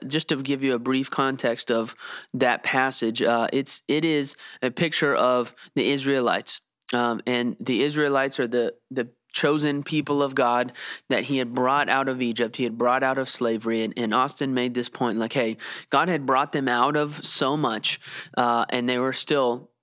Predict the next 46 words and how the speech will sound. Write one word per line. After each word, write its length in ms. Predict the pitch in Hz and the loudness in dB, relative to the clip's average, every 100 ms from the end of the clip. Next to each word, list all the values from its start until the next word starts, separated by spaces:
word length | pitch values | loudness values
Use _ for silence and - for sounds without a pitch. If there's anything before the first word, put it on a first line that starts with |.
| - | -4
not 280 | 139 123 - | 2 2 2
satisfied. 580 | 117 113 110 - 92 - _ _ _ _ - - | 0 0 -2 0 -2 -4 _ _ _ _ -16 -4
And, 320 | 127 127 120 120 | 0 0 2 2
uh, 260 | 117 117 | 2 2
and 160 | - 120 | 0 -2
the 40 | |
point 380 | 117 - 151 147 - | -2 -2 -2 -2 -2
was 420 | 120 113 110 143 - | -2 0 0 -4 -2
of 160 | 123 | -2
the 120 | 120 117 | -2 -2
whole 200 | 147 143 | 0 0
sermon, 460 | - 120 113 120 | 0 -2 0 -2
spoiler 420 | 147 - 120 117 | -4 -2 0 2
alert, 320 | 113 117 123 - | 0 0 0 -2
and 80 | |
if 160 | 113 117 | -6 -2
you 80 | 120 | -2
haven't 220 | 117 110 | 0 0
listened 320 | 117 110 120 | -2 -2 -2
to 100 | 120 | 0
it, 80 | 123 | 0
I 60 | 117 | 0
encourage 400 | 120 123 127 120 | -4 -4 -4 -4
you 60 | |
to 40 | 113 | -2
go 140 | 120 | -2
back 260 | 117 113 117 | 0 0 -2
and 80 | |
listen 240 | 113 113 113 | -6 -6 -6
to 120 | - | -2
it. 160 | 110 - - - - - | -2 -2 -10 -10 -10 -4
Uh, 40 | 113 | -2
you 160 | 113 | -2
can 100 | 117 | -2
find 240 | 117 123 117 | 0 0 0
it 80 | |
on 80 | 113 | -2
Spotify 720 | 113 - 113 113 117 110 110 98 | -2 0 0 0 2 2 2 2
or 100 | 107 | 2
iTunes 580 | 107 110 120 110 110 | 0 0 -2 -2 -2
or 80 | 113 | -2
watch 320 | 104 113 113 | -2 -2 -2
it 80 | 117 | -4
on 140 | 110 110 | 0 0
YouTube. 400 | 107 - 110 107 | -2 -2 -2 0
But 200 | 107 | -2